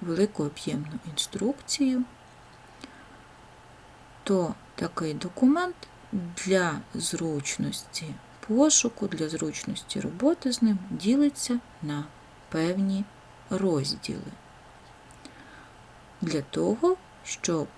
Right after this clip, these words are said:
з ним було зручно працювати. Можна переходити було від одного розділу для, до іншого. Ну, а також для того, щоб можна було автоматично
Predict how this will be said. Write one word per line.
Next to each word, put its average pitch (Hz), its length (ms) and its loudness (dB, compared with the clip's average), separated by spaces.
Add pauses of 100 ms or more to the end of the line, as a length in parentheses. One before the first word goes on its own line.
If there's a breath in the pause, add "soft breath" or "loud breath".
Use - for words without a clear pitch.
(180)
з 165 120 -6
ним 170 320 4 (100)
було 147 500 -2
зручно 208 720 0 (220)
працювати. 208 840 -2 (640 loud breath)
Можна 156 480 0
переходити 170 800 -2 (120)
було 147 240 -4
від 170 260 -6
одного 247 480 4
розділу 254 560 2 (280)
для, 185 320 2 (180)
до 214 320 6 (120)
іншого. - 540 -2 (680 loud breath)
Ну, 453 140 4
а 165 120 6
також 185 560 2
для 156 140 -6
того, 170 260 -2
щоб - 280 -4
можна 151 320 -4
було 147 380 -4
автоматично 180 1080 2